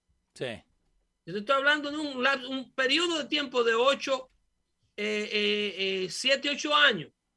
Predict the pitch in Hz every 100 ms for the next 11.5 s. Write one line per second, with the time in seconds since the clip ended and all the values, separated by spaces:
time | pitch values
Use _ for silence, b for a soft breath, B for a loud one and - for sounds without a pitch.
0 | _ _ - 208 190 247 233 233 262 -
1 | 302 311 339 349 330 302 262 247 - _
2 | _ _ 170 240 247 254 320 403 349 285
3 | 320 320 269 262 320 359 330 285 - 320
4 | 269 202 202 - _ - 208 277 214 285
5 | 285 339 311 320 339 311 262 269 320 320
6 | 294 311 330 330 320 294 269 262 220 254
7 | 277 269 285 269 269 294 277 294 285 269
8 | 247 - 311 370 269 240 - - 147 139
9 | 135 120 - _ _ _ _ _ _ _
10 | _ _ - 240 226 233 269 277 220 294
11 | 359 320 233 240 254